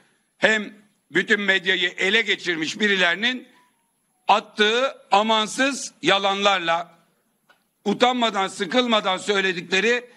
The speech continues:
yalanlara karşı toplumu, seçmenleri ve gençlerimizi bilgilendirmeye çalışıyoruz. Çünkü şöyle bir durumla karşı karşıyayız. Recep Tayyip Erdoğan ben istediğim yalanı söyleyeyim,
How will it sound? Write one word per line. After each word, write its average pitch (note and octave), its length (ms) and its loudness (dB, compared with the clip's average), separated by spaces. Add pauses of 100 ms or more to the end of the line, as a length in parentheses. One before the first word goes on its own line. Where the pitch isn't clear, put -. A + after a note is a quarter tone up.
(240)
yalanlara G3+ 640 0
karşı A3 560 -2 (560)
toplumu, G#3 560 2
seçmenleri G3+ 720 0
ve G#3 60 4
gençlerimizi F#3 1000 0 (440)
bilgilendirmeye F#3+ 760 0
çalışıyoruz. C3 520 -6
Çünkü G#3 280 -2
şöyle A3+ 320 0
bir F3 80 -12
durumla E3 320 -2
karşı B2+ 320 -4
karşıyayız. A2+ 640 -8 (1040)
Recep A3 400 0
Tayyip A3 300 -2
Erdoğan G3 460 0 (1080)
ben C#4 360 0 (120)
istediğim B3+ 600 2
yalanı A3 320 0
söyleyeyim, A#3+ 680 0